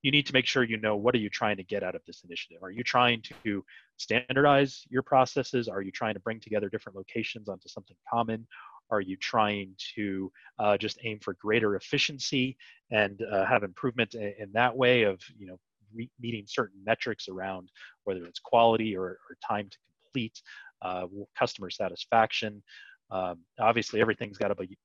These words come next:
be linked towards your customers' goals in the end, but making sure that you are really clear on what the direction is and what you're trying to get to. So ultimately, it's the business process owner who needs to be accountable for that within. So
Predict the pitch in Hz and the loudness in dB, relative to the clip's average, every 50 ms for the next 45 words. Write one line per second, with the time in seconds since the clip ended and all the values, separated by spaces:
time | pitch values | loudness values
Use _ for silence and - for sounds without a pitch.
0 | _ _ - 101 95 98 107 113 107 - - - 101 92 98 - - - 104 - | _ _ -8 -4 -2 -2 -2 -2 -4 -4 -6 -8 -6 -6 -8 -8 -6 -8 -8 -8
1 | - 101 95 92 87 - - 101 101 98 92 90 90 92 90 90 90 87 85 - | -10 -12 -12 -12 -10 -8 -8 -6 -6 -6 -8 -12 -16 -16 -14 -14 -14 -16 -14 -14
2 | - 95 92 98 98 - _ 95 - - - 104 92 95 92 90 - _ - 101 | -14 -14 -12 -14 -18 -18 _ _ -14 -12 -10 -10 -10 -10 -12 -14 -16 _ -14 -12
3 | 95 95 92 95 92 90 - - - - - _ _ 117 120 131 127 117 - - | -12 -12 -12 -12 -14 -14 -16 -18 -20 -20 -20 _ _ 0 2 4 4 4 2 0
4 | - 120 110 107 101 98 101 - - 101 - 95 104 113 113 - - - 98 95 | -2 -2 0 0 0 -2 -4 -8 -8 -10 -4 0 2 2 2 0 -4 -8 -8 -10
5 | 95 90 95 95 95 92 87 90 - - 110 98 95 90 87 _ _ - 95 90 | -10 -10 -12 -14 -16 -18 -18 -18 -16 -12 -12 -10 -12 -12 -14 _ _ -14 -12 -12
6 | - _ - - _ _ - - - 101 98 90 - - - - - - _ _ | -12 _ -20 -20 _ _ -14 -10 -8 -6 -6 -8 -10 -14 -20 -20 -20 -20 _ _
7 | _ _ - 139 139 - 139 127 117 131 123 117 110 - - - 104 123 120 - | _ _ 2 2 2 2 0 -2 2 4 4 4 2 0 -4 -2 0 0 0 0
8 | 117 95 - - 123 120 117 - - - 101 - 113 104 101 101 98 98 104 104 | -2 -4 2 6 6 6 6 4 -2 -8 -6 -6 -4 -4 -4 -4 -6 -8 -10 -10
9 | 104 110 - - 107 110 107 90 87 - - - 156 151 143 117 107 95 - 117 | -10 -12 -12 -16 -20 -14 -12 -10 -10 -8 -2 2 2 2 2 0 -4 -6 -4 -2
10 | 101 98 98 95 95 - - - - 107 98 117 123 104 92 85 - - - - | 0 0 0 0 -2 -6 -14 -16 -14 -6 -2 -2 -2 -2 -2 -6 -12 -10 -4 -2
11 | 98 95 92 | -2 -2 -2